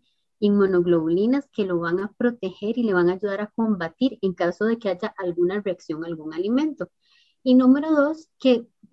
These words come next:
estemos seguros de que no va a haber una alergia cercana familiar.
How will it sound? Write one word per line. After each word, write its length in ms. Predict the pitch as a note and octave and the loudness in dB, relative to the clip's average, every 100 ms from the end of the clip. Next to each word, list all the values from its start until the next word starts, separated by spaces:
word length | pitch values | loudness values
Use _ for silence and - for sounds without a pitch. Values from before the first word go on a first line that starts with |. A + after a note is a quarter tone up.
| _ | _
estemos 500 | A#3+ A#3 A#3 A3+ B3+ | 0 0 0 0 0
seguros 400 | C#4 A#3 A#3 B3 | 0 -2 -2 -2
de 100 | B3 | -4
que 140 | - F#3 | -6 -4
no 280 | F#3 F#3+ G3 | 0 0 0
va 100 | G3+ | -2
a 20 | |
haber 300 | G3+ G#3+ - _ _ _ | -2 -2 -6 _ _ _
una 360 | G#3 G3+ G3+ G#3+ | 2 4 4 0
alergia 680 | F#3 F3 F3 F3 G#3+ G#3+ - _ | -2 -2 0 -2 -4 -4 -6 _
cercana 640 | _ F3+ F3 - E3+ F3 F3 | _ -6 -4 -4 -2 -2 -2
familiar. 420 | G3 E3+ D#3+ | -2 -2 -4